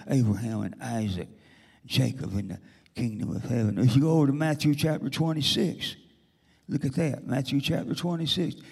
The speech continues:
Now, y'all know there's a difference in, uh, in me and Pastor Caleb. He spits lightning bolts out his mouth. I mean, this man right here can,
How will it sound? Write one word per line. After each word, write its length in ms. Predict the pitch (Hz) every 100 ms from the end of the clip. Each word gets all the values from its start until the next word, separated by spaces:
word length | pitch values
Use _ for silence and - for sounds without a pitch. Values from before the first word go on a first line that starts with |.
| -
Now, 80 | 123
y'all 240 | 143 175
know 240 | 190 196 196
there's 200 | 160 143
a 60 | 147
difference 420 | 202 156 160 -
in, 340 | 151 147 147 - - - -
uh, 340 | 139 131 - - -
in 240 | 143 139
me 400 | 156 160 160 151
and 360 | 123 127 - - - -
Pastor 360 | 151 143 -
Caleb. 420 | 135 165 160 143 123
He 180 | 185
spits 480 | 196 - - 165 107
lightning 480 | 160 170 - 117 117
bolts 320 | 113 104 107
out 180 | 110 107
his 200 | 120 117
mouth. 340 | 110 101 101 - - - _ _ _ _ _ _ _ _ _ _ - - -
I 60 | -
mean, 180 | 170 147
this 180 | 180 -
man 260 | 156 139
right 180 | 143 123
here 220 | 156 156
can, 600 | 143 120 107 92 - -